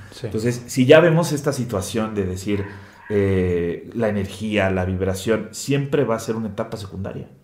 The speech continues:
Speaker 2: El tema es que la entendemos como una etapa primaria. Pero si escuchamos previamente las palabras, las creencias que se instalaron en ese momento,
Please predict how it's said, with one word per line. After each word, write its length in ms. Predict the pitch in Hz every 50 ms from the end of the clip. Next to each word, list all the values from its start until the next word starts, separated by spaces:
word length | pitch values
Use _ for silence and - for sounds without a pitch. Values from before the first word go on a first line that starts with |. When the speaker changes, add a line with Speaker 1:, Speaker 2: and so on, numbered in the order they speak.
| _ _ _ _ _ _ _ - _ _ -
Speaker 2:
El 100 | 98 95
tema 180 | 95 113 120
es 60 | 131 127
que 100 | - 131
la 60 | 117
entendemos 420 | 104 95 98 101 101 104 113 117 -
como 160 | - 107 107
una 100 | 113 113
etapa 240 | 101 107 95 117 98
primaria. 420 | - 98 92 95 110 - 131 123 - - - - - - - -
Pero 160 | _ - 123
si 120 | 117 120 131
escuchamos 440 | 123 - 123 - - 135 151 160 -
previamente 760 | - 135 123 123 120 113 113 110 113 101 107 120 117 117 117 - - - - -
las 240 | 107 104 98 101
palabras, 840 | - - 98 90 92 95 95 92 92 90 92 95 92 90 92 92 - - - - -
las 180 | 113 113 110
creencias 540 | - - 104 98 95 98 98 95 - 104 95
que 120 | - 104 92
se 80 | 95
instalaron 560 | 95 95 95 - 95 90 90 90 92 95 92
en 120 | 92 90 92
ese 140 | 90 90 95
momento, 640 | 92 90 87 90 95 90 90 92 92 95 95 92